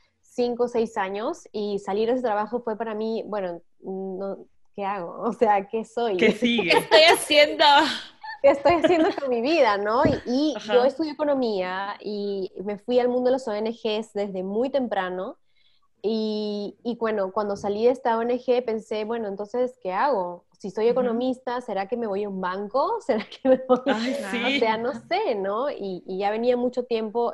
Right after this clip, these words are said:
Speaker 1: eh, muchos años en, en una O N G y me encantaba eso, pero también llegó ese momento de cuestionarme y al mismo tiempo, eh, fue un periodo en que descubrí un poco con, al bajar la velocidad, la intensidad del trabajo,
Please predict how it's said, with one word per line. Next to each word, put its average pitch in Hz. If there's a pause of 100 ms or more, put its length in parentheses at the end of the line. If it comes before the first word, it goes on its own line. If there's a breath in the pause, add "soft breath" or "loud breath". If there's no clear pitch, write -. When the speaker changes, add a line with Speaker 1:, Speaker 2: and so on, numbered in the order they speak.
Speaker 1:
eh, 175
muchos 196
años 214
en, 180
en 190
una 202
O -
N 202
G 214
y 214
me 196
encantaba 196
eso, 233 (360 soft breath)
pero 220
también 226
llegó 240
ese 240
momento 220
de 226
cuestionarme 240 (260)
y 214
al 208
mismo 254
tiempo, 226
eh, 185
fue 233
un 233
periodo 240
en 208
que 196
descubrí 240 (360)
un 220
poco 226 (120)
con, 196 (160)
al 202
bajar 247
la 254
velocidad, 208
la 202
intensidad 190
del 208
trabajo, 208